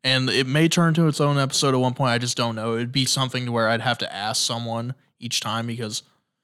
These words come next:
just me talking about it would probably get boring. But, um, I just thought, if you could go back any point in time in basketball history, like, where would you go? Wilt's hundred point game is up there just because no one has really seen it.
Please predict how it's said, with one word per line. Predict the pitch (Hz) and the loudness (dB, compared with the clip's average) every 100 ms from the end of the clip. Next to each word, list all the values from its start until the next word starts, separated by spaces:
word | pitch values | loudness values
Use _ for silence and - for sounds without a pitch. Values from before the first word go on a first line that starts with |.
| _ _ | _ _
just | - 120 | -4 -2
me | 120 | -2
talking | - 98 110 | -2 -2 -4
about | 104 110 | -2 -2
it | 107 | -2
would | 107 | -2
probably | 117 107 | -2 -2
get | 104 - | -4 -4
boring. | 120 131 131 - _ _ _ _ _ - | 0 2 0 -6 _ _ _ _ _ -2
But, | 131 127 | 2 2
um, | 117 107 107 - _ _ _ _ _ _ - | 2 -2 -6 -14 _ _ _ _ _ _ 0
I | |
just | 170 185 - | 2 2 2
thought, | 147 120 117 | 2 2 0
if | 143 | 0
you | 196 233 | 4 6
could | 247 160 | 4 4
go | 151 | 4
back | 143 131 - | 4 0 0
any | 131 135 139 131 - _ | 0 2 2 0 -4 _
point | - 131 117 | -2 0 0
in | |
time | 120 117 117 | -4 -4 -4
in | 110 | -4
basketball | 107 110 - 117 | -2 -2 -2 -4
history, | 110 117 - 117 | -4 -6 -6 -4
like, | 110 | -4
where | 110 113 | -2 -4
would | 117 | -4
you | 113 | -8
go? | 104 101 113 131 _ _ _ _ _ _ _ _ _ _ _ _ _ _ _ _ - | -8 -2 0 -2 _ _ _ _ _ _ _ _ _ _ _ _ _ _ _ _ -6
Wilt's | 151 180 269 - | 4 6 6 4
hundred | 190 208 208 | 4 4 4
point | 185 180 | 4 2
game | 151 165 | 4 4
is | 139 | 4
up | 131 139 | 2 2
there | 131 | 2
just | 120 143 - | 2 0 0
because | 175 190 170 143 | 2 4 2 0
no | 127 135 | 2 4
one | 170 190 190 170 | 6 6 4 4
has | 143 139 | 2 0
really | 120 143 160 131 | 2 2 4 2
seen | - - 147 139 | 0 0 -2 -4
it. | 110 - - | -6 -12 -14